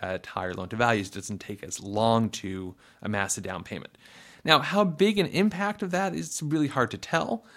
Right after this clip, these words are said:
Uh, we have decent survey evidence that before that period, uh, people just got that money for their down payment from their families. Um,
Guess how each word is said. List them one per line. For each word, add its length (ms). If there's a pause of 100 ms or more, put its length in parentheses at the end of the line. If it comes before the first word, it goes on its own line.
(100)
Uh, 200
we 160
have 180
decent 340
survey 380
evidence 400
that 180
before 520
that 260
period, 420 (340)
uh, 120
people 300
just 260
got 260
that 220 (160)
money 260
for 140
their 80
down 240
payment 320
from 180
their 140
families. 500 (300)
Um, 280